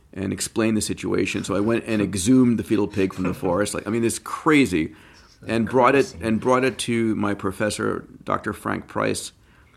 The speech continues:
Speaker 1: And I was in tears and just, you know, sort of threw myself on the, uh, mercy. Uh, and, and he said, "Have you learned your lesson?"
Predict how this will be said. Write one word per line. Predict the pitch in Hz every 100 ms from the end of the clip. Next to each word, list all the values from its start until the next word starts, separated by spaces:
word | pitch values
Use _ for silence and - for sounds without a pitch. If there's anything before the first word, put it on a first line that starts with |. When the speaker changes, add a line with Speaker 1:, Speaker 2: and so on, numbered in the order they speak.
| _ -
Speaker 1:
And | 104 104 104 -
I | 95 104
was | 101 101 98 - -
in | 107 107 104 95 -
tears | - 123 110 104 98 - -
and | - 98 98 98 - -
just, | - 98 -
you | -
know, | 98 95
sort | - 117 101
of |
threw | - 127
myself | 113 107 - 98 101
on | 101 98
the, | 92 87 82
uh, | -
mercy. | 107 110 107 104 95 - _ _ - _ _
Uh, | 85 90 - - - -
and, | 104 101 101 95 _ -
and | 101 101 98
he | 110
said, | 98 113 110 98
"Have | 104 107
you | 110
learned | 107 104
your | 101
lesson?" | 98 - - -